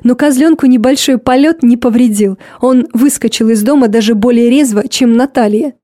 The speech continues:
Вдвоём они подбежали к новенькому, и Наталья принялась осматривать очередного козлёнка. А малыш Джек крутился рядом, махал хвостиком, тыкался в новенького и всячески демонстрировал свою радость.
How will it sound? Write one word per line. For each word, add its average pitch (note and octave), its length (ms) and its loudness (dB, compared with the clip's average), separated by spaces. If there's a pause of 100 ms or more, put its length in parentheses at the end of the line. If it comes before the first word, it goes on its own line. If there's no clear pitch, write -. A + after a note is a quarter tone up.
(120)
Вдвоём A#3 560 0
они C#4+ 160 2
подбежали A#3 600 -2
к - 120 -8
новенькому, A3+ 680 2 (200)
и B3 100 0
Наталья A#3 640 0
принялась A#3+ 600 0
осматривать A3+ 800 -2
очередного A3+ 680 0
козлёнка. C#4+ 640 0 (260)
А C4+ 80 0
малыш C4+ 380 2
Джек A#3 400 -2
крутился C4 560 -2
рядом, A#3 440 0 (220)
махал B3+ 400 0
хвостиком, B3 640 -2 (200)
тыкался B3 440 -2
в A3 60 0
новенького A#3+ 680 0
и C4+ 80 0
всячески - 540 -4
демонстрировал A#3+ 760 0
свою A#3 360 0
радость. G#3+ 460 -2